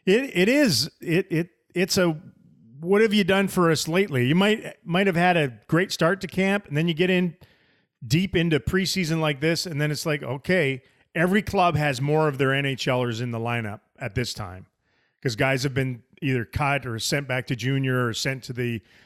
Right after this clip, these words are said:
American Hockey League training camps. So, although the, the intensity of these games is not what an actual N H L game is, I think in ebbs and flows, it gets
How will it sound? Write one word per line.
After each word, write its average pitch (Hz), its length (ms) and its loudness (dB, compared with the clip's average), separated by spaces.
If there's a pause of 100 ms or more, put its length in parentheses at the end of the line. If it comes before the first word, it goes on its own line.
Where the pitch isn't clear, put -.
(120)
American 135 400 0
Hockey 123 340 0
League 117 200 -4
training 107 340 -4
camps. 104 480 -10 (520)
So, 185 300 2 (320)
although 226 440 2
the, 151 360 0 (160)
the 131 420 0 (1080)
intensity 185 760 0
of 160 120 0
these 143 200 0
games 139 480 -2
is 117 220 -6
not 131 400 0 (160)
what 123 440 -2
an 120 160 -4
actual 127 520 -4
N 120 140 -4
H 107 240 -6
L 110 160 -2
game 101 320 -8
is, - 260 -16 (760)
I 202 100 0
think 262 280 -2
in 160 240 0
ebbs 165 300 -2
and 127 140 -2
flows, 202 480 0
it 143 180 -4
gets 208 380 -2